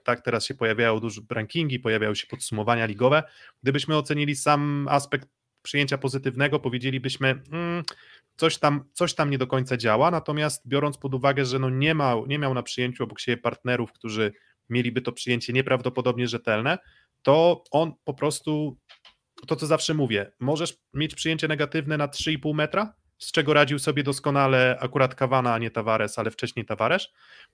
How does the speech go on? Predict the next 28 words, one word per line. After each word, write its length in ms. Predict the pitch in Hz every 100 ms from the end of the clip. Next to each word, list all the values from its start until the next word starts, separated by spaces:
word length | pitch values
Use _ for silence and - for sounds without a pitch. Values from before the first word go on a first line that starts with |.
| 143
Mm, 520 | 139 139 139 139 139
możesz 240 | 156 180
mieć 100 | 185
też 120 | -
przyjęcie 340 | - 165 175 170
negatywne 480 | 165 156 175 151 160
na 220 | 156 151
szósty, 360 | - 160 -
siódmy 280 | 147 170 135
metr. 220 | 127 165 - -
Żurek 400 | - 170 170 135
był 240 | 117 156
w 80 | 156
stanie 360 | - 151 151 143
to 160 | 143
przyjęcie 500 | 139 - 131 131 135
w 80 | 120
miarę 260 | 120 127 123
tam 180 | 120
dogrywać 540 | 117 107 117 117 117 - _ _ -
na, 360 | 123 123 120 -
co 100 | 123
najmniej 240 | 127 127
na 100 | 117
okolice 380 | 113 120 120 117
trzeciego, 380 | - 117 117 113
czwartego 400 | - 120 117 113
metra, 400 | 131 135 139